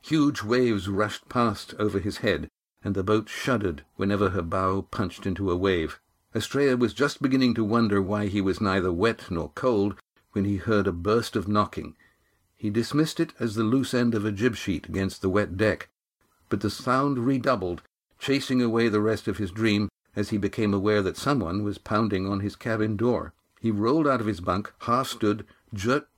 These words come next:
the door open, almost fell into Mirac, who was holding onto a grab rail with one hand. The ship was heeling over further than Estrella had ever experienced, and he had to clutch at the door frame.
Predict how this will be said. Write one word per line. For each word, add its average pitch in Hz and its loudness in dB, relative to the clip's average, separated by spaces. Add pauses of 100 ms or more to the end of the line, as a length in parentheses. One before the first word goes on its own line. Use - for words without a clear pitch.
the 104 -12
door 107 2
open, 98 0
almost 139 0
fell 131 0
into 98 -2
Mirac, 95 0
who 117 -2
was 110 0
holding 117 2
onto 107 2
a 98 2
grab 107 0
rail 98 4
with 92 -2
one 98 0
hand. 95 -2 (340)
The 104 -4
ship - -4
was 101 -4
heeling 123 2
over 110 2
further 113 -2
than 95 -4
Estrella 110 -2
had 90 -6
ever 131 0
experienced, 101 -2 (120)
and 101 -2
he 107 0
had 104 2
to 90 -6
clutch - -2
at 95 -8
the 107 0
door 101 4
frame. 78 -2